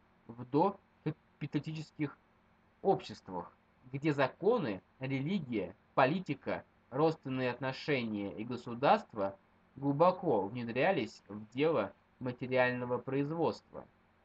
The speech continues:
При этом надстройка, хотя и вторична по отношению к базису, но отнюдь не в том смысле, что она хоть в чем-то менее влиятельна.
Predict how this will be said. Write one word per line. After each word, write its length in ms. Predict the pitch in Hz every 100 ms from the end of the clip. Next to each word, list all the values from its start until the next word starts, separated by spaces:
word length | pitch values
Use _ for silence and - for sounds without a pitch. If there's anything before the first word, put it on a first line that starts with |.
| _ _ _ _ _ _ _ _ _ _ _ -
При 200 | 147 151
этом 400 | 262 269 113 101 _ _
надстройка, 920 | 139 151 - - 190 277 - 110 92 - _
хотя 420 | 143 151 - 180
и 120 | 123 135
вторична 720 | - 190 196 151 - 113 107
по 120 | 127
отношению 720 | 127 151 143 - 143 127 127 127
к 120 | 135
базису, 680 | 156 254 196 139 - 92 - _ _ _ _
но 140 | 139 156
отнюдь 440 | 160 185 226 - -
не 120 | 196
в 80 | 214
том 240 | 220 127
смысле, 640 | - 139 202 226 123 107 - _ _
что 280 | - - 139
она 380 | 127 135 190 214 _
хоть 240 | - 143 135 _ _ _ _ _
в 80 |
чем-то 320 | 180 190 180 147
менее 400 | 143 147 147 139
влиятельна. 720 | 147 151 113 107 87 82